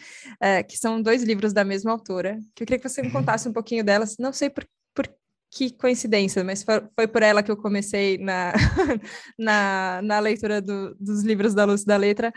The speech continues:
Speaker 1: é, e eu achei de uma, de um poder de acesso tão grande, por mais que estavam lá as palavras alienígenas pra mim, que eu tive que ler e reler, e eu tenho que ler de novo os livros pra compreender, ok? É, mas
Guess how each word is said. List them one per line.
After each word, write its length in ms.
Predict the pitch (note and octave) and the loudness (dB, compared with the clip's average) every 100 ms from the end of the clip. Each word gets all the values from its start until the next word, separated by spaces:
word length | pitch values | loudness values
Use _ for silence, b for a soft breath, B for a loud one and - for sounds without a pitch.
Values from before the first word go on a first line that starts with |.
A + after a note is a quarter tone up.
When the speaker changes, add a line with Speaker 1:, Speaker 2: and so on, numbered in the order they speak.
| B B A#3 - | B B -14 -2
Speaker 1:
é, 420 | G#3 G3+ G3 - | 4 4 4 0
e 140 | - B3 | 0 2
eu 80 | B3+ | 2
achei 540 | C4 - B3+ B3+ B3 - _ _ _ _ _ | 2 2 2 0 -6 -14 _ _ _ _ _
de 280 | G3 F#3 B3 | -12 -6 -4
uma, 600 | C4 B3 A#3 G#3+ G3 F#3 E3+ D#3+ G3 F3+ _ _ _ | 0 2 2 2 0 -2 -6 -10 -12 -16 _ _ _
de 360 | A#3+ - F3+ A3 | -20 -8 2 4
um 100 | B3 | 4
poder 380 | A#3+ A3+ A3 G#3 | 4 6 6 6
de 100 | G#3 | 4
acesso 540 | G3+ - A3 G#3+ - | 4 4 4 4 -2
tão 180 | A#3+ A#3+ | -4 0
grande, 500 | G3+ A3+ G#3 E3+ F3 - | 2 2 0 -2 -10 -10
por 120 | G#3 | -4
mais 260 | G3+ G#3+ G#3+ | 0 0 -2
que 280 | - G3 - _ - | -6 -6 -8 _ -14
estavam 360 | - G3+ G3 | -2 0 2
lá 160 | F#3+ F#3 | 2 2
as 100 | F3+ | 2
palavras 560 | G3 F3+ F3+ F#3 F3+ - | 2 2 2 -2 -2 -2
alienígenas 600 | G3 F#3+ F#3+ F3+ F#3 - | 2 2 0 -2 -6 -4
pra 160 | F#3 | -4
mim, 160 | F3+ F3+ | -4 -6
que 80 | F#3 | -8
eu 60 | |
tive 180 | - F#3 | -8 -10
que 140 | - F3+ | -6 0
ler 160 | F3+ | 2
e 40 | F3+ | 2
reler, 500 | F3 F3+ F#3+ F3+ - | 2 2 2 0 -2
e 100 | G3+ | 0
eu 120 | G#3 | 0
tenho 180 | G#3+ G3+ | 0 -2
que 80 | G3+ | -2
ler 140 | G3 | -4
de 140 | F#3+ F3+ | -4 -4
novo 200 | G3 F#3 | -4 -4
os 100 | F3+ | 0
livros 300 | F#3+ F3+ - | 2 0 -2
pra 180 | F#3+ | -2
compreender, 560 | F3 F3+ - F3+ F3+ F#3 | 0 -6 -6 -4 -2 -2
ok? 440 | F3+ - G3+ A#3+ B B B C4+ - | -2 0 2 2 B B B -8 0
É, 520 | G#3 G#3 G3+ G3+ F#3+ | 4 4 4 0 -2
mas 760 | G3+ G#3+ A#3 A3+ - - - | -2 0 0 -4 -12 -20 -20